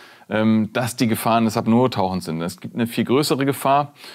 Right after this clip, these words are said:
und die ist die, dass du ohne Sicherung einfach mal nur aus Spaß, gerade Anfänger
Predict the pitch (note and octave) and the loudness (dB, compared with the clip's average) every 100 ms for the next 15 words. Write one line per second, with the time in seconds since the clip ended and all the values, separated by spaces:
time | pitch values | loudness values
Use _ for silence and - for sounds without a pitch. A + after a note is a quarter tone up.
0 | - - A2 A2+ A#2+ A#2 A#2 - B2+ A#2+ | -20 -6 -2 0 0 -2 -2 -2 0 0
1 | A#2 A#2+ G#2+ G#2 A#2+ C3 B2 A#2+ A#2 - | 0 0 0 2 2 4 2 2 -2 -6
2 | F#2+ B2+ D#3+ C3+ C#3 D3+ D#3+ D#3 - - | 0 2 2 2 2 2 0 -4 -8 -4
3 | G2 A2+ A#2 A#2 G#2 A2 G#2+ A2+ G#2+ E2+ | -2 0 0 0 2 2 2 2 2 0
4 | - - G2 A#2+ C3 - - - - G2+ | -4 -2 2 2 0 -6 -16 -16 -12 -4
5 | G2+ G#2 D#2+ B2+ - B2+ A#2 A#2 | -2 0 0 -2 -4 0 2 2